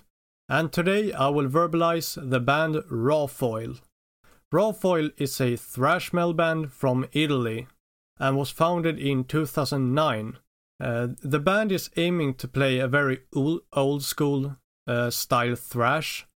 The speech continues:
Um, and, uh, they actually started by doing covers of, uh, bands such as, uh, Metallica, Megadeth, and Exodus. Uh, so basically, like, really,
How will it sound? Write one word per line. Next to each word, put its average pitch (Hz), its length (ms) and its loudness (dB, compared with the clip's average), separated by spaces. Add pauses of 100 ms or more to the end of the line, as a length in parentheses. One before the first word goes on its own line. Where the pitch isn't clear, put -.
(280)
Um, 113 420 -6 (100)
and, 143 240 2
uh, 147 220 2 (100)
they 143 280 0
actually 180 320 0
started 165 840 0
by 131 160 2
doing 123 460 2
covers 135 720 0 (240)
of, 123 240 0
uh, 123 180 2
bands 123 380 0
such - 280 -4
as, 123 320 -2
uh, 113 300 2 (420)
Metallica, 135 960 2
Megadeth, 135 800 0
and 113 360 -4
Exodus. 156 760 -2 (560)
Uh, 120 300 0
so 135 160 0
basically, 139 720 0
like, 127 460 -2
really, 120 580 0